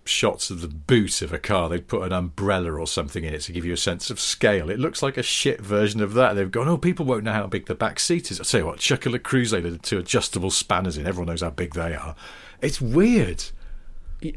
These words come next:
Speaker 1: Why?
Speaker 2: it isn't. I
Speaker 1: It
Speaker 2: don't
Speaker 1: would
Speaker 2: know
Speaker 1: take
Speaker 2: how
Speaker 1: me
Speaker 2: I've
Speaker 1: two
Speaker 2: stumbled
Speaker 1: seconds just to
Speaker 2: across that.
Speaker 1: move them and put them <laughs> outside of the car.
Speaker 2: But what, a Le Creuset, but also, you know what? If you were gonna do car de-, like, car buying detective work,
Speaker 1: Hmm.
Speaker 2: you'd look at that and go, "Hang on, does this mean the owner of the car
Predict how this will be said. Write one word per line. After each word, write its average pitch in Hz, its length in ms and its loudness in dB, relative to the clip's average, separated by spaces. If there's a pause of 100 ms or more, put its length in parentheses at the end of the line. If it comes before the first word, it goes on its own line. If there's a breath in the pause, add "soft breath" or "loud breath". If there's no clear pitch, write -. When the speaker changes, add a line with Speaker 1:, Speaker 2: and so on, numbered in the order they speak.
(140)
Speaker 1:
Why? 180 180 4
Speaker 2:
it 233 120 6
isn't. 170 220 6
I - 20 4
Speaker 1:
It - 60 0
Speaker 2:
don't 156 200 8
Speaker 1:
would 151 140 2
Speaker 2:
know 180 100 10
Speaker 1:
take 170 180 8
Speaker 2:
how 175 160 8
Speaker 1:
me 147 60 10
Speaker 2:
I've 131 80 8
Speaker 1:
two 254 220 8
Speaker 2:
stumbled 214 320 6
Speaker 1:
seconds 156 180 4
just - 200 2
to 160 80 6
Speaker 2:
across 143 140 6
that. 160 60 10
Speaker 1:
move 175 300 8
them 104 140 4
and 104 140 -2
put - 200 2
them 127 120 4
<laughs> 120 80 4
outside - 680 6
of - 180 4
the 180 80 6
car. - 280 0
Speaker 2:
But - 40 -8
what, 180 260 -2
a 202 120 6
Le 220 220 4
Creuset, 208 520 0
but 220 140 6
also, 277 340 8
you - 300 0
know 262 80 10
what? 247 240 6
If 151 140 -2
you 190 40 6
were 190 80 6
gonna 247 220 2
do 196 300 4
car 180 280 4
de-, 160 200 2 (180)
like, - 220 2 (200)
car 156 260 -2
buying 139 280 2
detective - 600 -4
work, 85 420 -8 (380 loud breath)
Speaker 1:
Hmm. 110 140 0
Speaker 2:
you'd 156 120 4
look 277 180 4
at - 80 4
that 113 200 4
and 120 80 0
go, 123 420 4
"Hang - 180 -2
on, 127 260 0
does 151 200 0
this - 160 -2
mean 226 140 2
the 180 120 6
owner 202 200 6
of 196 100 2
the 196 80 0
car 113 440 2